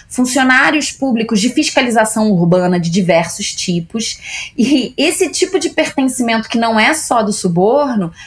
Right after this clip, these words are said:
é o que vai garantir à milícia um avanço muito mais facilitado,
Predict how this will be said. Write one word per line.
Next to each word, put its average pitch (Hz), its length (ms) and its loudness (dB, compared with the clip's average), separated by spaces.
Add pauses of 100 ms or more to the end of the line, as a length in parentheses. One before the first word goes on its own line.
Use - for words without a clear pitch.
(140)
é 233 100 4
o - 80 0
que 330 120 -4
vai 262 180 2
garantir 233 800 0
à 233 80 2
milícia 190 1000 0 (360)
um 254 120 2
avanço 247 600 2
muito 277 180 -2
mais 294 160 -2
facilitado, 190 960 0